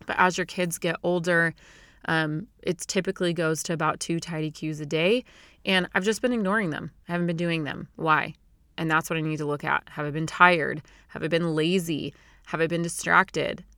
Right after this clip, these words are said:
Have I been prioritizing work over my tidy cues? And that's, that's the answer, right? And so then at the end of the day, I'm like, "Ugh." And you just don't feel like doing it at the end of the day. I don't blame you. I don't feel like it at the end of the day.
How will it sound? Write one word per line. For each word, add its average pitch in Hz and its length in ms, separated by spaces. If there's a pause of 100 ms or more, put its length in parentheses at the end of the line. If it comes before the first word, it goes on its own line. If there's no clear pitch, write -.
Have 160 180
I - 20
been 165 160
prioritizing 165 800
work 185 460
over 151 240
my 165 180
tidy 180 380
cues? 143 480
And 165 100
that's, 151 340
that's 160 320
the 151 160
answer, - 480 (140)
right? 147 320 (540)
And 170 240
so 170 200
then 165 120
at 160 100
the - 140
end 160 140
of 151 40
the 160 80
day, 190 480
I'm 170 80
like, 160 220 (220)
"Ugh." 165 320 (260)
And 208 120
you 208 80
just 196 180
don't 202 160
feel 220 160
like 302 160
doing 175 280
it - 80
at 143 100
the - 80
end 151 140
of 143 60
the 143 60
day. 139 320 (420)
I 143 100
don't 190 120
blame 220 260
you. 156 220 (220)
I 170 160
don't 269 120
feel 214 160
like 180 160
it 160 100
at 151 60
the 156 100
end 151 140
of 147 80
the 147 60
day. 143 260